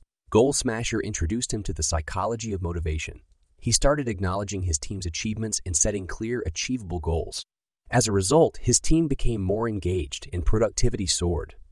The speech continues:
Leaders who embrace these neuroscience-backed strategies can foster motivation and create a positive work environment, just like Mark did. Meet Lisa, a leader aiming to foster innovation in her organization. She read Goal Smasher and learned about the cognitive processes behind creativity.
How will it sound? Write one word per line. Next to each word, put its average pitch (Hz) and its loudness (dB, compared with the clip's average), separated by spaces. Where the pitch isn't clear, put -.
Leaders 143 4
who 117 4
embrace 98 0
these 90 0
neuroscience-backed 90 0
strategies 92 -4
can 107 0
foster 117 0
motivation 101 -4
and 107 -10
create 110 -2
a 104 -4
positive 113 -6
work 98 -2
environment, 78 -2
just - -4
like 123 -4
Mark 113 0
did. - -6
Meet 117 0
Lisa, 123 -2
a 92 2
leader 123 0
aiming 107 -4
to 101 -4
foster - -2
innovation 98 -4
in 90 -6
her 85 0
organization. 85 -4
She - 2
read 104 0
Goal 110 0
Smasher - -6
and 92 0
learned 131 0
about 107 -2
the 98 -8
cognitive 117 -6
processes 101 0
behind 92 -4
creativity. - -6